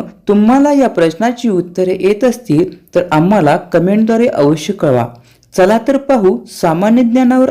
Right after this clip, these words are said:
आधारित महत्त्वपूर्ण प्रश्न. प्रश्न आहे, कॅमेरा म्हटले की पुढीलपैकी कोणती बाब आवश्यक आहे?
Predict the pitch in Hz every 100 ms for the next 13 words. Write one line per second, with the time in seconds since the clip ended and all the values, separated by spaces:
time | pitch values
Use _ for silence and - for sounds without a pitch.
0 | - - 147 143 190 190 151 - - -
1 | _ 175 202 208 247 247 262 285 294 -
2 | 151 151 160 120 - - _ _ _ _
3 | _ _ _ _ _ - _ _ _ _
4 | - _ _ 254 262 262 277 240 208 160
5 | - - _ _ _ 233 233 254 294 311
6 | 285 254 262 247 156 - 226 226 226 254
7 | 262 277 247 240 269 277 - 202 202 202
8 | 277 208 175 190 - 170 165 175 - 285
9 | - 139 127